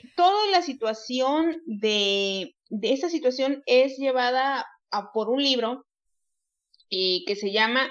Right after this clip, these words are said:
Huesos en el Desierto, de Sergio González Rodríguez,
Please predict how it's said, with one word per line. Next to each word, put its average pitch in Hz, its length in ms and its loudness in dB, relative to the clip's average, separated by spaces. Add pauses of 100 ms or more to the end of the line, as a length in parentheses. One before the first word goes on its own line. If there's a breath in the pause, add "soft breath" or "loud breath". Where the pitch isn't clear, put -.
Huesos 285 480 2
en 285 140 2
el 233 120 0
Desierto, 262 760 -2
de 214 180 -4
Sergio 247 480 0
González 214 800 -2 (240)
Rodríguez, 214 720 0